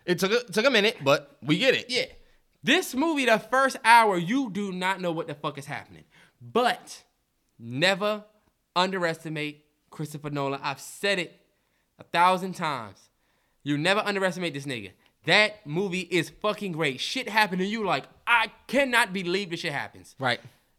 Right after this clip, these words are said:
Speaker 2: Terrence said it was predictable. And if
Speaker 1: No,
Speaker 2: you
Speaker 1: but
Speaker 2: re-
Speaker 1: I thought it was still good, though.
Speaker 2: if you a regular nigga like me and everybody else,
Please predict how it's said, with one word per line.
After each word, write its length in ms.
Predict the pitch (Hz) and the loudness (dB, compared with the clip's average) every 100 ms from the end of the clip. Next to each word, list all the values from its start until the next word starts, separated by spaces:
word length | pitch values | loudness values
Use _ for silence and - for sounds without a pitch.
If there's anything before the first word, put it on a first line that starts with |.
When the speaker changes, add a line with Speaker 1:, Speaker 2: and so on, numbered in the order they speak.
| _ _ _ | _ _ _
Speaker 2:
Terrence 680 | - 226 277 285 214 - - _ _ _ _ _ | -4 2 4 4 2 -4 -18 _ _ _ _ _
said 300 | - - 220 | -14 -2 0
it 60 | 202 | 0
was 100 | 180 | -4
predictable. 440 | 165 180 180 180 | -4 -4 -4 -2
And 60 | 165 | 6
if 40 | |
Speaker 1:
No, 80 | 226 | 8
Speaker 2:
you 40 | 294 | 8
Speaker 1:
but 140 | 302 214 | 10 12
Speaker 2:
re- 60 | |
Speaker 1:
I 40 | 208 | 12
thought 160 | 208 | 8
it 60 | 196 | 4
was 100 | 190 | 2
still 140 | 202 | 0
good, 180 | 165 165 | 0 -2
though. 200 | 131 107 - _ - | -2 -8 -14 _ -2
Speaker 2:
if 140 | 202 | 0
you 120 | 269 | 4
a 60 | 294 | 4
regular 300 | 262 262 254 | 6 4 2
nigga 200 | 254 247 | 0 2
like 180 | 233 220 | 2 0
me 340 | 240 240 240 _ _ _ _ _ _ _ _ _ | -4 -6 -10 _ _ _ _ _ _ _ _ _
and 120 | 185 180 | -2 2
everybody 420 | 196 202 190 190 | 2 2 2 2
else, 400 | 196 208 - | 0 -2 -10